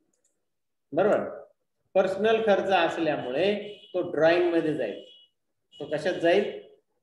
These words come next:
ड्रॉइंग. आणि ड्रॉइंगला कोणता ग्रुप आहे? कॅपिटल. बघा, इथं बऱ्यापैकी चुका झाल्या. बऱ्याच जणांनी इनडायरेक्ट एक्सपेन्सेस दिलं,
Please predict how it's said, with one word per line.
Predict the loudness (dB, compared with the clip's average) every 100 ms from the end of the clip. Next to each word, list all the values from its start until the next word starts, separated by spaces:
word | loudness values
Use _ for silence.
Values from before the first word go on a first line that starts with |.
| -8
ड्रॉइंग. | 2 4 4
आणि | 0 -8 -12 -10
ड्रॉइंगला | -2 0 2 2 0
कोणता | 0 -2 -2
ग्रुप | -2 -2 -2
आहे? | -4
कॅपिटल. | -2 -2 -2 -2 -4 2 2 0 -8 -16 _ _
बघा, | -10 -6 -6
इथं | -6 -6 -6 0
बऱ्यापैकी | 2 4 4 0 -4 -10
चुका | -10 -4 -2
झाल्या. | 0 -2 -4 -8 -20 _ _ -20 -18 -20 -20 _ _ _ -2
बऱ्याच | 2 2
जणांनी | 2 2 2 2
इनडायरेक्ट | 2 2 4 2 -2
एक्सपेन्सेस | -6 -8 -8 -6 -6 -4
दिलं, | -2 -4